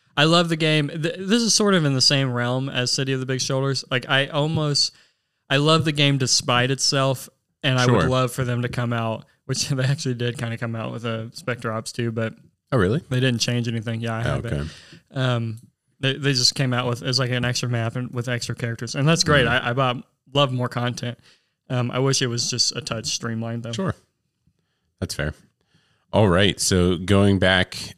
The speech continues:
Speaker 2: um, to the letter Q here, there's very minimal. I had two games written on it, and Matthew came up with Quest for El Dorado, so he saved me. Um, so my, uh, pick is gonna be Quacks of Quedlinburg, a game I've only played once.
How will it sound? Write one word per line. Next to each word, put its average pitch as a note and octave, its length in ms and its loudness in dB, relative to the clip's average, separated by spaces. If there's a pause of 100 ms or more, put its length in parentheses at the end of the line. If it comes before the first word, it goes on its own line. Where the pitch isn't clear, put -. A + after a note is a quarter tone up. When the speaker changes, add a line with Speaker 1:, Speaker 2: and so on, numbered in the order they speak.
Speaker 2:
um, E2+ 540 2
to - 120 -6
the F2 60 0
letter A2 240 2
Q F#2 460 0
here, D#2+ 320 -2
there's E2+ 240 -2
very G#2 360 2
minimal. A2+ 540 2
I G2+ 140 0
had G#2 180 2
two A2+ 160 4
games A#2 260 2
written A#2+ 180 0
on B2+ 160 2
it, C3 120 -2
and F2+ 140 0
Matthew F#2 300 2
came G2 220 0
up G2 160 -2
with F#2+ 300 -2
Quest G#2 240 4
for G2+ 100 4
El F#2+ 100 2
Dorado, F#2 460 0
so F2 240 -2
he F2 140 -2
saved F2 320 0
me. F#2 280 0 (440)
Um, F2 300 2
so F2 160 0
my, F2 580 2
uh, E2+ 220 0
pick - 280 -4
is E2+ 160 -2
gonna E2+ 140 0
be E2 100 -2
Quacks - 480 -2
of F#2+ 160 -6
Quedlinburg, E2 640 -2
a - 40 0
game G#2 220 4
I've G2+ 200 2
only C3+ 180 6
played D#3+ 240 4
once. C3 420 4